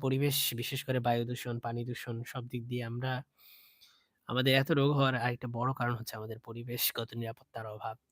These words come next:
গোষ্ঠী ঐতিহ্যগত নিরাপত্তা, এটা নিয়ে কথা বলবো না। ব্যক্তিগত নিরাপত্তা, এটা নিয়ে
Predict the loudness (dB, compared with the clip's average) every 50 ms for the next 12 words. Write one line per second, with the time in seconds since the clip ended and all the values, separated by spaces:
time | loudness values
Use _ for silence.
0 | _ _ _ _ _ _ _ _ _ _ _ _ _ _ _ _ _ _ _ 0
1 | 4 4 4 4 4 2 4 6 6 6 4 4 0 0 0 0 2 2 0 2
2 | 2 0 0 0 0 0 -2 -4 -6 _ -4 0 2 2 2 0 0 -4 -4 -4
3 | -2 0 0 2 2 2 0 0 -2 -4 -2 -2 -2 -2 0 -2 0 0 0 0
4 | 0 -2 0 0 0 0 _ -4 -2 0 0 0 0 0 0 0 0 -2 -4 -6
5 | -12 _ _ -6 -6 -6 -6 -8 -8 -10 -8 -8 -8 -8 -10